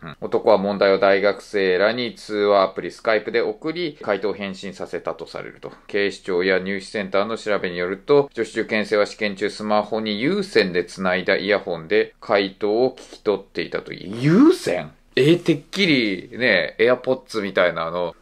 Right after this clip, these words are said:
無線のやつだと思ってた。えー？あー、まあ、髪が長い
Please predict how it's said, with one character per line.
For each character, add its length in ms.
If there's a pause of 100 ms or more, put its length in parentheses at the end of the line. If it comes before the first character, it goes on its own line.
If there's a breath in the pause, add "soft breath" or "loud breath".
無 160
線 280
の 120
や 140
つ 120
だ 120
と 120
思 180
っ 40
て 160
た。 220 (360)
え 60
ー？ 480 (120)
あ 280
ー、 20
ま 100
あ、 40
髪 460
が 160
長 340
い 140